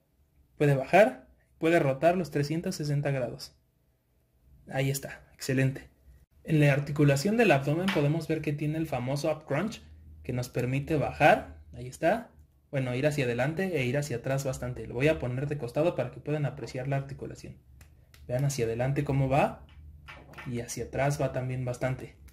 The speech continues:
En la cadera podemos ver que puede girar los trescientos sesenta grados sin problema.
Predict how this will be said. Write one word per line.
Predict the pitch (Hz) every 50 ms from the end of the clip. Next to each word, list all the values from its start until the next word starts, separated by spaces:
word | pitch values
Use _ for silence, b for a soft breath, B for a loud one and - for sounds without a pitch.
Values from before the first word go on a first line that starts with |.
| - - _ _ _ _ _ _ - - - _ - - - - - - - _ _ - - - - - - - - -
En | 190 185 185 190
la | 175 147 147
cadera | 139 127 135 147 160 170 165 -
podemos | 139 131 131 143 143 143
ver | 139 135 135
que | - 147
puede | - 147 143 143 139
girar | - 135 123 127 131
los | 135 143 139 -
trescientos | 123 117 - - 131 139 143 139 -
sesenta | - 143 135 139 139 139 131
grados | 127 127 131 135 139 139
sin | - 131 120
problema. | - 123 120 123 135 151 170 180 202 247 262 - -